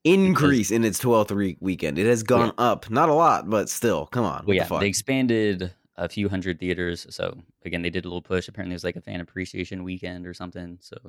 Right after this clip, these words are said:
Speaker 2: you get,
Speaker 1: This is
Speaker 2: like,
Speaker 1: crazy.
Speaker 2: posters as well. So they're trying to push it closer to seven hundred million. Uh, they're, like, twenty-five million away. We'll see how it goes. Apparently, though, a rumor on the street is they're going to release it on P V O D
Speaker 1: Ah.
Speaker 2: soon,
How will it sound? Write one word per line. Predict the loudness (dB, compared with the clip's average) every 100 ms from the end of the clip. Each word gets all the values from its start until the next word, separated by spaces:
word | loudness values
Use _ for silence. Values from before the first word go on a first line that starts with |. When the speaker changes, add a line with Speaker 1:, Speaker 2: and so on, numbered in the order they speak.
| -20
Speaker 2:
you | -20
get, | -10
Speaker 1:
This | -8
is | -6
Speaker 2:
like, | -4
Speaker 1:
crazy. | 0
Speaker 2:
posters | 0 -2 -8 -8
as | -8 -6
well. | -4 -4 -8 _ _ _
So | -8 -2 -2
they're | 0 -2
trying | 0 -2
to |
push | -2 -4
it | -4 -4
closer | -2 -2 -2 -6
to | -6 -10
seven | -2 -2 -2
hundred | -8 -10
million. | -10 -10 -12 -16 _ _ _ _ _
Uh, | -16 -14
they're, | -12 -12
like, | -12
twenty-five | -8 -8 -4 -4 -4
million | -8 -10
away. | -10 -10 -10 -14 _ _ _ -12
We'll | -8
see | -2 -2
how | -2
it | -4
goes. | -4 -6
Apparently, | -6 -2 0 2
though, | 2 0 -2 -6
a |
rumor | -10 -8 -6 -8
on |
the | -10
street | -6 -2 -2
is | -4 -6
they're | -4 -6 -10 _ _ _
going | -4 -4 -6
to | -10
release | -10 -8 -4
it | -4 -4
on | -8 -14 -18 _ _ _ _ _ _ _
P | -4
V | -2 -2
O | -2
D | -2 -2 -2 -4 -10 -18 _ _ _ -12
Speaker 1:
Ah. | -8
Speaker 2:
soon, | -4 -2 -4 -6